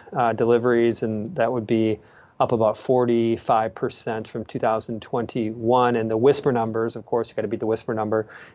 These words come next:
is probably higher than that one point three. And so, um, to answer your question, I think it's gonna be, I made a prediction that Tesla would, would be, uh, at the time the street was at one point two million, it would be between one point two and one point three million,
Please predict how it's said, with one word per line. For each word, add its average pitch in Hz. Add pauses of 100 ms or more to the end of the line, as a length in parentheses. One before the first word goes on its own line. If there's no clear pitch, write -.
is -
probably 117
higher 110
than 107
that 107
one 113
point 107
three. 113
And 104
so, 120 (420)
um, 113 (180)
to 147
answer 139
your 120
question, 123
I 113
think 127
it's 117
gonna 120
be, 117 (220)
I 139
made 127
a 123
prediction 123
that 117 (460)
Tesla 131
would, 120
would 123
be, 120 (180)
uh, 117
at 110
the 117
time 123
the 117
street -
was 113
at 110
one 117
point 117
two -
million, 143
it 127
would 113
be 113
between 107
one 113
point 110
two 123
and 107
one 110
point 107
three 127
million, 120